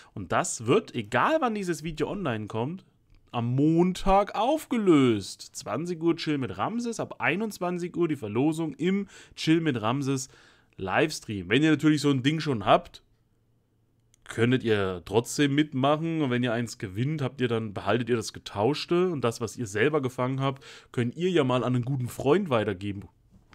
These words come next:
oder so. Oder ihr seid dabei und gewinnt und sagt dann im Stream, "Nee, komm, zieh weiter, ich gönn's den anderen." Dann seid ihr sowieso Ehrenmänner, weil die sagen, "Oh, guck mal, der hat das einfach gar nicht angenommen oder das weitergeschickt.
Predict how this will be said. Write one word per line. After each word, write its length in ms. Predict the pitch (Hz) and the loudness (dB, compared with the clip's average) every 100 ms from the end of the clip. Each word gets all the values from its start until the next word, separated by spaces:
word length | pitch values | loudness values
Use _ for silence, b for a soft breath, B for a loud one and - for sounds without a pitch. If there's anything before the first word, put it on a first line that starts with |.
| - | -6
oder 240 | 117 92 | -2 -2
so. 340 | 87 90 80 - B B B B | -2 -6 -8 -14 B B B B
Oder 220 | 135 156 | 6 8
ihr 180 | 147 131 | 8 6
seid 300 | 139 127 127 | 6 4 4
dabei 540 | 101 95 95 139 196 | 0 2 4 4 4
und 120 | 151 | 2
gewinnt 380 | 120 104 143 202 | 0 0 0 0
und 120 | 147 | -2
sagt 320 | 113 120 123 | 2 2 2
dann 140 | 135 120 | 0 -2
im 120 | 131 | -4
Stream, 520 | 127 - 135 143 147 - b b b b b _ _ _ | -6 -4 -2 -2 -4 -10 b b b b b _ _ _
"Nee, 180 | 101 123 | 0 0
komm, 360 | 127 131 135 131 | 2 0 0 -2
zieh 380 | - 165 156 131 | -4 -4 -2 2
weiter, 420 | 123 147 147 - | 4 4 2 0
ich 160 | 123 110 | -4 2
gönn's 380 | 135 143 131 | 2 2 -2
den 160 | - 120 | -4 -2
anderen." 400 | 113 135 127 123 | -2 0 0 0
Dann 160 | 110 98 | -2 -2
seid 200 | 117 120 | 0 0
ihr 80 | |
sowieso 400 | 110 101 95 107 | -2 -4 -4 -2
Ehrenmänner, 720 | 107 131 127 123 120 120 120 110 | 0 2 2 0 0 2 2 2
weil 240 | 107 101 | 0 -2
die 100 | 101 | -8
sagen, 320 | 98 107 101 | -6 -4 -6
"Oh, 220 | - 107 107 | -8 -14 -12
guck 220 | 151 139 | -10 -6
mal, 180 | 143 127 | -4 -4
der 160 | 113 | -4
hat 80 | 104 | -8
das 160 | 98 92 | -10 -8
einfach 300 | 107 104 - | -8 -10 -10
gar 140 | 101 | -10
nicht 180 | 98 - | -10 -8
angenommen 420 | 139 147 135 135 | -4 0 2 2
oder 120 | 120 | 0
das 140 | 98 - | -4 -6
weitergeschickt. 680 | 104 135 123 - 135 123 | -6 -6 -6 -6 -2 -4